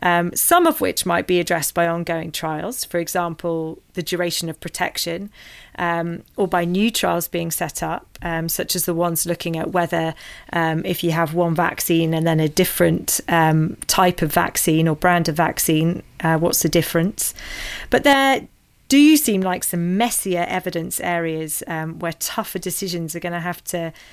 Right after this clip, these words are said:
be made. And I'm less aware of trials going on, um, in that space,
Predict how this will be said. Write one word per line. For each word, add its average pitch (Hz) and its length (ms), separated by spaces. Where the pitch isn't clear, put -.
be 190 140
made. 180 440
And 175 280
I'm 202 380
less 226 320
aware 170 420
of - 80
trials 165 340
going 165 280
on, 170 300
um, 165 320
in 180 200
that 185 220
space, 175 500